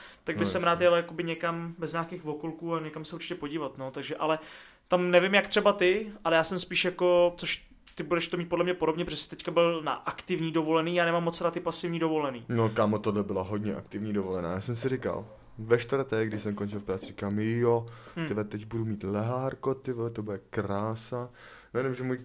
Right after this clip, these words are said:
Speaker 2: kamarád <laughs> naplánoval trasu, kterou si zakládá podle mě už, vole, rok předem do šanonu, doma, vole, do skřínky. A připisuje tam každý den něco, vole.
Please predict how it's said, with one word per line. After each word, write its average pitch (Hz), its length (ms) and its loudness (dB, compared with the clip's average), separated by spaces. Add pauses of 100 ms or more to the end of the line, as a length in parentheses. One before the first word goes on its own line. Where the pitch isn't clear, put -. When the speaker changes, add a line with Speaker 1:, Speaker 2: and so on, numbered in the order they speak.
Speaker 2:
kamarád 110 640 4 (400)
<laughs> - 380 -6
naplánoval 123 580 8
trasu, 117 400 2
kterou 117 260 0
si 113 140 -4
zakládá 104 460 2
podle 104 240 0
mě 104 160 2
už, 113 220 -4
vole, 101 220 0 (320)
rok 110 280 2
předem 104 340 2
do 110 140 2
šanonu, 113 680 0
doma, 110 400 4
vole, 95 320 -4
do 104 100 0
skřínky. 104 600 -10 (420)
A 104 60 -4
připisuje 110 480 -2
tam 107 140 -2
každý 107 240 2
den 107 160 0
něco, 107 320 -2
vole. - 240 -8